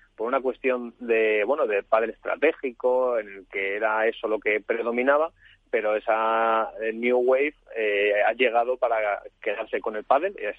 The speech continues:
esa es la realidad, tardará más o menos, pero es la evolución lógica de, de las cosas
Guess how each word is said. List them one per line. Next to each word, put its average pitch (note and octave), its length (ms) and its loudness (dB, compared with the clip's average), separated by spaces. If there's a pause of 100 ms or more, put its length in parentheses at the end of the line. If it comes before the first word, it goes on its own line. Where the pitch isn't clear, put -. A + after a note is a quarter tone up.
esa B2+ 240 0
es A#2+ 60 -4
la A#2+ 100 2
realidad, A#2+ 460 0
tardará A#2+ 340 -2
más B2 160 -8
o A#2+ 80 -4
menos, A#2 260 -8
pero G2 220 -4
es G2 160 -6
la G#2 140 0
evolución G#2 420 -2
lógica A2 400 0
de, G#2+ 260 -2 (380)
de C3 120 2
las B2+ 120 0
cosas F3 300 -4